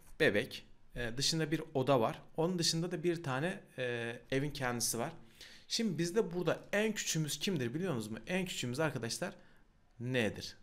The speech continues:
N nedir? Doğal sayıdır. Yani bizim bu sayı kümelerinde minik olan doğal sayıdır. Doğal sayılar nedir? Sıfır, bir, iki, üç, dört, beş, altı, sıfırdan sağa doğru. Şimdi, e,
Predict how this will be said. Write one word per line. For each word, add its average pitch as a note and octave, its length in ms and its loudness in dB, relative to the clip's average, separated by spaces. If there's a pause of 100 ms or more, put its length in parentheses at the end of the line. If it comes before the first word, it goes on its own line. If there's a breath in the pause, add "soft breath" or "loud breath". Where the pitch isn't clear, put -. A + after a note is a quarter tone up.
N F3 240 2
nedir? F3 320 0
Doğal B2 220 4
sayıdır. - 380 -6 (400 loud breath)
Yani D#3 280 4
bizim F3 300 0
bu D#3+ 200 -4
sayı F3 300 0
kümelerinde C3 540 -2
minik E3 400 -2
olan E3 300 0 (100)
doğal C3 260 6
sayıdır. G2+ 420 -6
Doğal D#3 200 4
sayılar F3 300 0
nedir? F#3+ 180 -2
Sıfır, E3+ 420 -4
bir, D3+ 60 -4
iki, D3+ 180 -6
üç, - 140 -6
dört, C#3+ 180 -2
beş, D3+ 160 0
altı, C#3 280 -2
sıfırdan D3+ 420 -2
sağa C#3 320 2
doğru. G#2 320 0 (920 loud breath)
Şimdi, F#3+ 480 4
e, B2 480 6